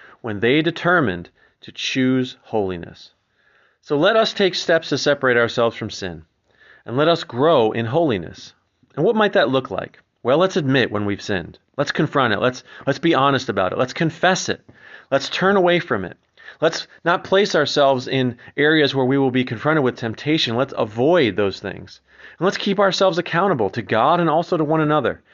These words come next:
and lift each other up in truth and graciousness and holiness.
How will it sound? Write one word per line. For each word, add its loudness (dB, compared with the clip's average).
and 0
lift 0
each -2
other 2
up 0
in -6
truth -2
and -8
graciousness -2
and -12
holiness. -6